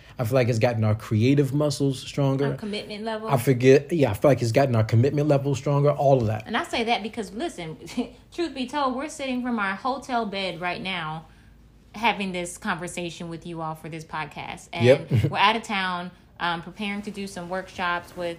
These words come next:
Speaker 2: uh, an amazing tribe of people, um, here in Dallas. And we realized we didn't get a chance to do our podcast before we left.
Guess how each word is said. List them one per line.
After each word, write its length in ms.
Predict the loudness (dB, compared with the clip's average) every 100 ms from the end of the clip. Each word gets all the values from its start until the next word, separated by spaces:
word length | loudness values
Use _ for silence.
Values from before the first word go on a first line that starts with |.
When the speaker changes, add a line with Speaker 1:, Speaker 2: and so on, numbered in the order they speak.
| -10
Speaker 2:
uh, 260 | -8 -8 -10 -18 -14
an 120 | -14 -14 -16
amazing 540 | -10 -8 -8 -10 -12
tribe 300 | -8 -4 -4
of 100 | -8
people, 500 | -14 -14 -10 -10 -10 -16 -20 -16
um, 200 | -10 -10
here 240 | -10 -12 -12
in 80 | -8
Dallas. 400 | -6 -4 -6 -10
And 560 | -8 -6 -6 -8 -10 -14 -20 -20 -18
we 600 | -10 -6 -4 -4 -6 -8 -20 -20 -20 -20 -20 -20 -20 -20 -16 -2
realized 360 | 2 4 2
we 60 | 0
didn't 140 | -2
get 80 | -2
a 60 | -4
chance 280 | -2 -4
to 60 | -4
do 180 | -4 -2
our 100 | 0
podcast 420 | -2 -2 -2 -4
before 260 | -6 -6 -6
we 100 | -4
left. 300 | -6 -8